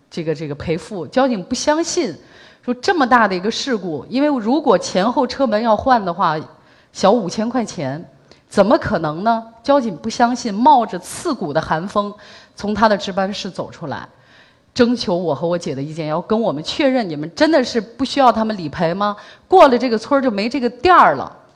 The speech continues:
我们两个非常坚决，说不用，我们自己会处理。交警当时有一点点感动，我能看出来他的感觉，他就围着我这个车在转，转的时候他就突然发现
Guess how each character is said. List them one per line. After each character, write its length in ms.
我 100
们 100
两 160
个 80
非 160
常 200
坚 240
决， 180
说 240
不 180
用， 200
我 100
们 100
自 140
己 100
会 160
处 280
理。 200
交 200
警 160
当 180
时 460
有 180
一 80
点 160
点 160
感 180
动， 160
我 120
能 140
看 240
出 80
来 80
他 80
的 120
感 200
觉， 320
他 100
就 120
围 200
着 80
我 140
这 100
个 80
车 240
在 160
转， 340
转 180
的 100
时 80
候 80
他 140
就 120
突 200
然 180
发 220
现 340